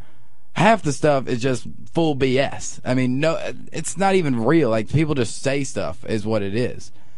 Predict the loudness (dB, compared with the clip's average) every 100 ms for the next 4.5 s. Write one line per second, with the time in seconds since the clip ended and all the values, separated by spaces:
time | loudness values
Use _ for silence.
0 | -4 0 2 4 2 0 -4 -6 -6 -6
1 | -6 -6 -6 -6 -6 -6 -2 2 4 2
2 | 2 2 4 4 2 0 -4 -6 -6 -2
3 | 0 2 2 2 2 2 2 2 0 2
4 | 2 2 0 0